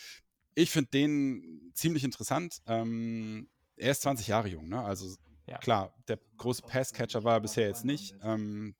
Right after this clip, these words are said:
Speaker 1: ich hoffe, das wird er noch werden. Ähm, ansonsten finde ich den natürlich wahnsinnig spannend und genau, alles andere ist so ein bisschen, okay, muss man mal schauen.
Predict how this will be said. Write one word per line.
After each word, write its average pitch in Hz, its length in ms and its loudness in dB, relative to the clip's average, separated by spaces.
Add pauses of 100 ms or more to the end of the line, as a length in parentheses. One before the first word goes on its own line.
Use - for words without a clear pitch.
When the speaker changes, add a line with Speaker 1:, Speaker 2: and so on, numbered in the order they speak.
Speaker 1:
ich - 300 -10
hoffe, 120 320 0 (120)
das 104 180 0
wird 110 140 0
er 113 80 0
noch 98 160 -2
werden. 127 480 2
Ähm, 101 540 -4 (720)
ansonsten 110 380 -6
finde 113 200 -2
ich - 60 -10
den 117 200 4
natürlich 113 420 -2
wahnsinnig 110 540 -2
spannend 113 320 -2
und 101 280 -8 (600)
genau, 101 340 6
alles 110 240 0
andere 123 320 4
ist 113 160 -2
so 123 60 -2
ein 110 60 0
bisschen, 113 680 -2 (220)
okay, 120 200 0
muss 113 180 2
man 110 120 2
mal 92 140 0
schauen. 156 600 2